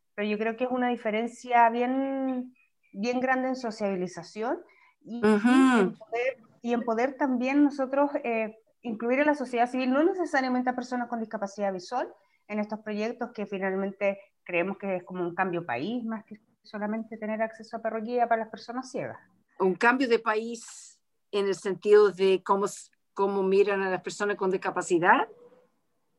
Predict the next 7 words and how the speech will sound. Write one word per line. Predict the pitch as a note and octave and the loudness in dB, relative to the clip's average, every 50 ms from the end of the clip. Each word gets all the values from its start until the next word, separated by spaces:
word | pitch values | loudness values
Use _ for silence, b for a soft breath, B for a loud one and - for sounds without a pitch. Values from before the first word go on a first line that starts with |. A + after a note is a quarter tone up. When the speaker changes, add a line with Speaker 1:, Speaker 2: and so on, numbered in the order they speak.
| _ b b b b b b b b b b b b b b - | _ b b b b b b b b b b b b b b -6
Speaker 1:
Mira, | G#3+ A3 G#3+ G3+ | 0 6 6 6
yo | G#3 G#3 G#3 | 6 4 0
creo | A3 A3+ A3+ A#3+ A#3 | 0 0 0 0 2
que | B3+ A#3+ A#3 G#3 - | 2 4 4 6 6
aquí | F#3 F#3 F3 - G#3+ A3 | 6 4 4 2 -6 -6
tenemos | A3 A3+ A#3+ C4+ C#4+ C#4 B3 | -4 -2 0 2 2 2 2
varios, | F3+ F#3 F#3+ G3 A3 B3 C4 C#4 C#4 C#4 C4+ C4+ C4 C4 A#3+ | 4 4 4 4 4 2 2 4 4 6 6 6 4 2 0